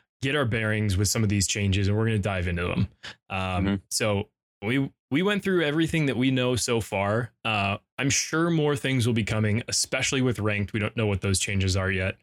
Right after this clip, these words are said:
Speaker 1: Um, but I'm very excited for this next coming season. And, you know, maybe I'll eat my words. If it is a, a long range meta and I don't enjoy it, maybe I'm, I'm gonna be annoyed.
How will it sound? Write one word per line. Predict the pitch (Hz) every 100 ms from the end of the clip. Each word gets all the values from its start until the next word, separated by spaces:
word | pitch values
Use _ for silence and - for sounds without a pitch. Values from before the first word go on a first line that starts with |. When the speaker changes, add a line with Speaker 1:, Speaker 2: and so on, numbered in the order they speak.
| - - - _
Speaker 1:
Um, | 101 95 92 98 _ -
but | 131 -
I'm | 120 131
very | 101 87 123 113 113
excited | 95 107 95 95 85
for | - 95 92 92 90 - _ _ 98
this | 92 -
next | 92 -
coming | - 95 90
season. | - 107 104 98 98 - - - - -
And, | 104 101 104 120
you |
know, | 127
maybe | 123 127 147 165
I'll | 151
eat | 151
my | 120
words. | 117 98 80 95
If | 117
it | 117
is | 127 123
a, | 123 -
a |
long | 120 120 120
range | 123 120 92
meta | 104 117 120
and | - 104
I |
don't | 107 107
enjoy | 101 101 110
it, | 113
maybe | 110 120 123
I'm, | 117 120
I'm | 131
gonna | 151
be | 160 165
annoyed. | 170 127